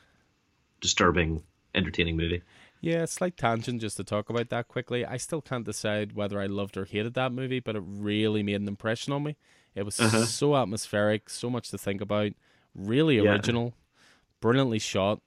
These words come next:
Speaker 2: soundtrack was great. But, uh, like, it, it's weird. Do you ever sit and watch a movie? Maybe you did this as well with, if you were sitting watching with Brona. Like,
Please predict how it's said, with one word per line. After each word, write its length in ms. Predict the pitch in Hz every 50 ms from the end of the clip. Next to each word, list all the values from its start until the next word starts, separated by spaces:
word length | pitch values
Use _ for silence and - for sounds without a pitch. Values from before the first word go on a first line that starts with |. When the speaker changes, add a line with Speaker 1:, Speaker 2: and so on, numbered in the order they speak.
| _ -
Speaker 2:
soundtrack 640 | - - - 101 104 120 127 - - 117 101 - -
was 100 | 92 -
great. 360 | - 101 101 101 107 107 - - _ _ _ _ _ - - - - - - - - _ _ _ _ _ _ _ _ _ _ -
But, 180 | 156 147 -
uh, 80 | 98 107 127 - - _ _
like, 220 | - 123 120 120
it, 240 | - 156 135 - - -
it's 180 | 165 - - -
weird. 220 | 165 170 180 170
Do 80 | - 175
you 20 | 185
ever 340 | 180 196 190 170 147 110 - - -
sit 160 | - - - 113
and 100 | 101 107
watch 180 | 107 - -
a 40 | 107
movie? 260 | 101 98 101 107 107
Maybe 200 | 107 117 120 120
you 120 | 110 104 98
did 160 | 98 98 95
this 200 | 98 98 - -
as 120 | 98 92
well 260 | 98 95 95 98 101 101
with, 200 | 98 98 95 -
if 180 | - 101 -
you 80 | - 98
were 60 | 98 95
sitting 200 | - 110 85 95
watching 260 | 101 98 - - 98
with 140 | 95 - -
Brona. 320 | - 104 104 110 113 113 - _ _ _ _ _ _ _ _ _ _ _ _ _
Like, 300 | 123 113 110 - _